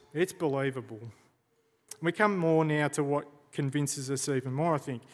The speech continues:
The focus shifts off Peter and John, they clear off, and we come back to Mary. And the second thing you see about Jesus' body here is that, well,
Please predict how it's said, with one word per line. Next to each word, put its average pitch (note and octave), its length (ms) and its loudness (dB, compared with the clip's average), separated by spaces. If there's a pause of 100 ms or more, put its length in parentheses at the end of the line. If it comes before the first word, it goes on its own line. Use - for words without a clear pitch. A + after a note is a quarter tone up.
(240)
The D3 80 -8
focus F3 840 0
shifts - 420 -2
off C#3 380 -2
Peter C#3+ 300 0
and B2 120 -6
John, B2+ 220 -4
they B2+ 160 -2
clear B2+ 380 -6
off, C3 140 -8
and D3 60 -8
we C3 60 -8
come D#3 200 -6
back C#3 160 -4
to B2+ 100 -12
Mary. B2+ 280 -6
And B2 120 -8
the C3 40 -8
second G#3 380 -2
thing D#3 160 -4
you C3+ 80 -4
see C#3 240 -2
about C3 260 -4
Jesus' C3 540 -6
body C3+ 400 -8
here A#2+ 320 -8
is B2 220 -8
that, C3+ 160 -8
well, D3 280 -6